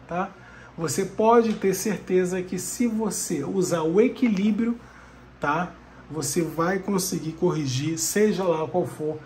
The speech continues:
a situação. Tem gente aqui que era muito ciumenta ou é muito ciumento ou ciumenta, dá pra sua situação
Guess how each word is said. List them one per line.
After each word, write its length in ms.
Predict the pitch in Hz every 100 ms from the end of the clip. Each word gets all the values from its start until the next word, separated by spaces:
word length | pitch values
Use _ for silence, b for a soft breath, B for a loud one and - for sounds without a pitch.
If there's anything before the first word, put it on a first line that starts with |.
| B -
a 120 | 147
situação. 720 | 131 160 160 170 - - 123 - - B B B B B -
Tem 220 | 285 247
gente 340 | 190 240 233
aqui 480 | 196 - 247 156 139 - - - - - - - - - -
que 140 | - 196
era 220 | 208 208
muito 420 | 185 190 190 190
ciumenta 800 | - 208 196 160 185 208 208 -
ou 240 | - 196 175
é 140 | 196
muito 340 | 185 180 180 180
ciumento 680 | - 180 139 160 190 185
ou 40 | 160
ciumenta, 520 | - 156 151 135 123
dá 180 | 156 165
pra 80 | -
sua 140 | 170
situação 540 | - 175 - - 123